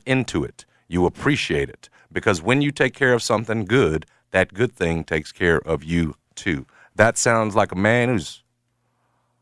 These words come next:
soured on the fact that the Baltimore Ravens haven't taken care of him from a contract standpoint.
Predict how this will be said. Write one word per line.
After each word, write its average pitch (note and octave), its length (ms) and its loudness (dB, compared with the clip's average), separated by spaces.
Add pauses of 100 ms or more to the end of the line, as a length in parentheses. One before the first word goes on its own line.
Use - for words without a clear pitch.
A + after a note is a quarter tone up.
soured G#2+ 580 0 (100)
on G#2 180 0
the F#2 80 0
fact A2 360 2
that F#2 120 -4
the - 60 -20
Baltimore G#2+ 460 0
Ravens G#2+ 400 0
haven't G#2+ 340 2
taken G#2 340 -2
care C3 320 2
of F2 120 -2
him F2 440 -2
from F#2+ 260 0
a F2+ 60 2
contract A#2+ 640 0
standpoint. C#2+ 640 -4